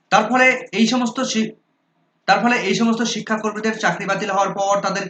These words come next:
পুনর্বহালের জন্য খুব দ্রুততার সঙ্গে এই নিয়োগের বিজ্ঞপ্তি দিতে চলেছে রাজ্য সরকার।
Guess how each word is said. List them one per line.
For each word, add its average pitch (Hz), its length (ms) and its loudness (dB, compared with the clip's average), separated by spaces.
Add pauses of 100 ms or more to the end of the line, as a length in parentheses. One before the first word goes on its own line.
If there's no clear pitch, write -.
(280)
পুনর্বহালের 226 760 4
জন্য 160 220 0 (360)
খুব 175 160 0 (100)
দ্রুততার 233 460 4
সঙ্গে 226 320 0
এই 233 140 2
নিয়োগের 226 440 2
বিজ্ঞপ্তি 196 420 -2
দিতে 170 220 -2
চলেছে 170 320 -2
রাজ্য 156 300 0
সরকার। 139 320 -2